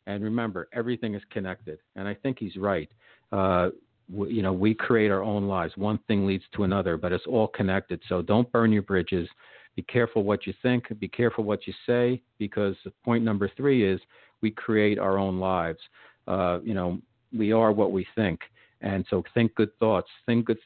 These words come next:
thoughts about yourself. Think positive thoughts about yourself. Uh, also, number four, forgiveness is freedom. Uh, forgive people. Forgive people even if they don't apologize. Uh, it's very freeing to forgive. You don't have to carry around that anxiety, that anger or anything. Just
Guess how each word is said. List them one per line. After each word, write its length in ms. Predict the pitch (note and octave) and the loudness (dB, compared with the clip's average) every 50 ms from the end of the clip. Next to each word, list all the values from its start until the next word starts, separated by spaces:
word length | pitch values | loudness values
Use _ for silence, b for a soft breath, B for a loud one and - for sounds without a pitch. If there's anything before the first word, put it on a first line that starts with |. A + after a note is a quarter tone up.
| _ _ | _ _
thoughts 240 | A#2+ A2+ G2+ - | 0 0 0 -2
about 340 | G2+ F2 - G#2+ G2 - - | -4 -4 -2 -2 -2 -2 -4
yourself. 380 | F#2+ - - - A#2 G#2 F2+ - - | -10 -12 -4 -2 0 0 0 -2 -2
Think 160 | - F#2+ - - _ | -2 -4 -4 -4 _
positive 440 | - G#2+ G#2 G#2 G2 G#2 F#2+ G2 - - | 0 2 2 4 2 2 0 -2 -4 -2
thoughts 280 | - F#2+ F#2 F2+ - G2 | -2 0 0 0 -2 -6
about 360 | E2 - F#2 F2+ E2+ - - | -6 -4 -4 -4 -4 -6 -10
yourself. 440 | F2 - - - G2+ F2+ F2 F2 - B B B B B B B B B B B B _ _ _ - | -14 -14 -4 -2 0 0 0 -2 -4 B B B B B B B B B B B B _ _ _ -10
Uh, 260 | - A#2 G2+ F2+ F2+ - | -6 -4 -2 0 0 0
also, 580 | - B2 A2+ G#2+ G#2 - - A2+ G2 F#2 F2+ F2+ | 2 2 2 2 2 2 0 2 2 2 0 0
number 320 | A2 A#2 G#2+ G2+ F#2 F#2+ F#2 - - | -2 -2 0 0 -2 -4 -6 -4 0
four, 340 | B2+ B2+ A#2 G#2 F#2 F#2+ G2 - | 2 4 4 4 2 0 -4 -4
forgiveness 460 | - A#2 - - B2+ A#2+ A#2+ A#2+ G#2 - | -4 -4 0 0 0 2 2 0 0 0
is 120 | G#2+ F2+ - - - | -4 -8 -8 -6 -4
freedom. 420 | - A#2 A2 G2+ F2 D#2+ D#2+ F2 - _ _ _ _ G#2+ | 0 0 0 0 0 -4 -6 -8 -14 _ _ _ _ -10
Uh, 80 | G2+ F#2+ - | -10 -8 -4
forgive 400 | - A#2+ G#2 - A#2+ A2+ G#2 - | -4 -4 0 2 0 0 0 -2
people. 320 | - G#2 F2+ - E2+ E2 D#2 - - | -6 -6 -6 -4 -6 -10 -10 -6 -2
Forgive 380 | A#2 A#2 G#2 D#3 E3+ E3+ - | -2 0 2 0 0 -2 0
people 420 | - C#3+ B2+ A#2+ - A#2+ A2+ A#2 A2+ - | 0 0 0 2 2 2 2 2 0 0
even 220 | A#2+ B2 B2 A#2 | -2 0 2 2
if 80 | A2+ - - | 2 0 0
they 100 | A2 G#2 | -2 0
don't 160 | G#2 G#2 G2+ | 0 0 -2
apologize. 720 | F#2 - - G#2 G2+ G2+ F#2+ F2+ E2+ - E2+ E2 E2 E2 D#2+ - b b b b b b _ - | -2 -4 -2 -2 -2 0 -2 -4 -4 -6 -6 -6 -6 -8 -10 -14 b b b b b b _ -8
Uh, 100 | - F2 | -4 -4
it's 120 | E2+ E2 - _ | -4 -6 -2 _
very 260 | A#2+ A#2 A#2+ A#2+ A#2+ - - - | 2 4 4 4 2 2 0 0
freeing 300 | A#2+ A2 G#2 F#2+ F#2+ - | 2 2 2 0 0 -4
to 100 | G2 - - | -8 -8 -6
forgive. 380 | G2+ F#2+ E2+ - G2+ F#2+ E2 F#2 | -6 -6 -2 0 -2 -2 0 -2
You 80 | F#2 | -4
don't 160 | F#2+ G#2 G2 F2+ | -4 -4 -4 -4
have 180 | G#2+ G2+ - | -4 -6 -6
to 60 | - | -10
carry 420 | - - - A2 G2+ G2 G2+ G2+ F#2+ | -12 -8 -6 -4 -2 -2 -2 -2 -2
around 440 | F#2 F#2 F#2+ G2 G2 F#2+ F#2 F2 E2+ | -2 -2 -2 -2 -2 -4 -4 -4 -6
that 180 | F#2 F2 F2 | -6 -6 -6
anxiety, 640 | F2 E2+ E2 D#2+ G2 F#2+ F#2+ G2+ G2 F#2 E2+ E2 E2 | -6 -8 -8 -6 -4 -4 -2 -2 -2 -2 -4 -6 -6
that 180 | E2+ F2+ E2 - | -8 -8 -8 -8
anger 460 | F2+ F#2 G2 G2+ F#2+ - F2+ E2+ E2 | -6 -4 -2 -2 -2 -2 -4 -4 -4
or 20 | |
anything. 340 | E2 E2 D#2+ - F2 E2 D#2+ | -6 -8 -10 -10 -10 -10 -6
Just 180 | E2 F#2+ - | -6 -6 -6